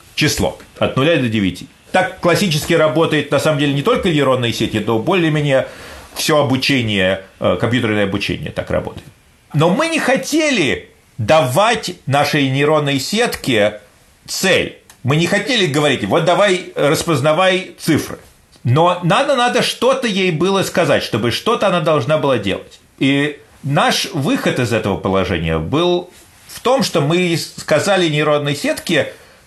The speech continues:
«Давай, твоя цель будет предсказывать будущее». На самом деле, предсказание будущего — это,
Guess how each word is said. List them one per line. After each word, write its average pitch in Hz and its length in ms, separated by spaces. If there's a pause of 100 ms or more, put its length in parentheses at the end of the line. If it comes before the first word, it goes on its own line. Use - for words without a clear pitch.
(100)
«Давай, 127 720
твоя 151 280
цель 247 460
будет 156 360
предсказывать 175 1120 (400)
будущее». 107 640 (500)
На 180 80
самом 214 240
деле, 202 120
предсказание 175 580
будущего — 175 600
это, 151 640